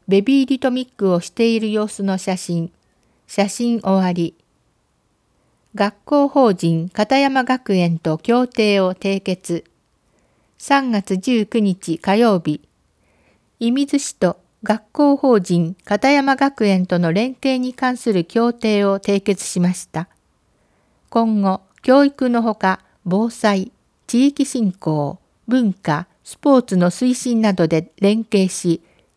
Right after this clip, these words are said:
地域の発展や安全安心なまちづくりを進めていきます。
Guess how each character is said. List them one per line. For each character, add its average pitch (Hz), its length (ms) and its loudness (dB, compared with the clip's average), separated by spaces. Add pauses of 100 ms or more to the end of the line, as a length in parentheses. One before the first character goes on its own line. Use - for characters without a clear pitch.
地 277 180 6
域 226 160 -2
の 180 100 2
発 185 300 -4
展 208 240 2
や 180 240 0 (300)
安 247 260 2
全 247 320 0
安 240 160 0
心 262 280 -4
な 262 100 2
ま 247 160 0
ち 254 100 0
づ 262 160 0
く 196 140 0
り 170 140 4
を 160 60 2
進 - 280 -6
め 185 120 4
て 180 140 2
い 165 80 2
き 160 140 -4
ま 156 160 0
す。 - 240 -12